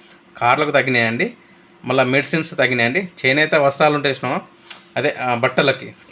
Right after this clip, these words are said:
అవి కూడా తగ్గేసినాయండి. మళ్ళా ఈ చేపల, చేపలకు దాన వేస్తారు చూసినావా, ఆ, వాటికి కూడా తగ్గినాయండి. ఇంకా ఖనిజాలు, ఆ, ఇంకా చాలా, చాలా వాటికి కూడా తగ్గినాయండి. మెడిసి-, మెడికల్స్ అంటే, ఆ, సర్జికల్స్ ఉంటాయి కదా,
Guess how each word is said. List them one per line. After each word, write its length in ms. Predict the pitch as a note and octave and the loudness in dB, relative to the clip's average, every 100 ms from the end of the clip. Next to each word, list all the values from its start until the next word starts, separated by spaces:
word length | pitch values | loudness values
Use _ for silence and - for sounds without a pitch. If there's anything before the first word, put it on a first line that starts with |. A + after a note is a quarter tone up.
| - | -12
అవి 120 | B2 | -4
కూడా 140 | C3+ D3+ | 0 2
తగ్గేసినాయండి. 720 | C3+ C3 C3+ B2+ A#2+ C#3+ C#4 - - - _ | 2 2 0 2 2 2 -2 -8 -20 -20 _
మళ్ళా 920 | A#2+ C3 C3+ C3+ C3 B2+ B2 A#2+ A#2 - | -2 2 6 6 6 4 4 0 -2 -4
ఈ 200 | B2+ B2+ | -2 0
చేపల, 500 | B2 - C#3 D3 D#3+ D#3 D#3 C#3 A#2+ - | -2 2 2 4 2 4 2 0 -4 0
చేపలకు 380 | C#3+ D3+ D3+ D3 | 0 2 0 0
దాన 240 | C3 C3 | 2 2
వేస్తారు 280 | C#3+ C#3 C3+ | 2 0 -2
చూసినావా, 300 | A#2+ A#2 D3 F3+ - _ - _ _ _ A#2+ | -4 -4 -6 -8 -18 _ -20 _ _ _ -2
ఆ, 160 | A#2+ | 0
వాటికి 260 | A2 A#2+ C3 | 2 2 2
కూడా 140 | C#3 | 0
తగ్గినాయండి. 640 | C3 A#2+ B2+ A#2 A#2 F3+ C4 - - - | 2 0 2 2 2 -2 -4 -12 -20 -8
ఇంకా 100 | A#2+ - | -4 0
ఖనిజాలు, 580 | A#2+ B2+ C#3 C3 A2+ - - - - _ | 0 2 4 4 0 -4 -18 -20 -20 _
ఆ, 220 | - C3+ C3 | -6 -4 -4
ఇంకా 160 | B2 A#2+ | -8 -2
చాలా, 220 | B2 C3+ C3+ | 2 4 4
చాలా 300 | C3 C#3+ D3+ | 4 4 4
వాటికి 240 | D3+ C#3+ D3 | 4 2 2
కూడా 120 | C#3 | 2
తగ్గినాయండి. 460 | C3+ B2+ B2 A2+ A#2+ | 0 2 0 0 -2
మెడిసి-, 460 | B2 C3 A2+ B2 | -4 -6 -10 -10
మెడికల్స్ 500 | A#2+ C3+ D3 D#3+ - | -4 -2 2 0 0
అంటే, 260 | B2 D3 - - - _ C3 | -2 -2 -6 -14 -20 _ -2
ఆ, 220 | B2 B2 | 2 2
సర్జికల్స్ 580 | A#2+ C3+ D3 E3 D#3+ - | 0 -2 0 0 -2 -6
ఉంటాయి 220 | D3 C#3 | -2 0
కదా, 220 | A2+ F3 | 0 -2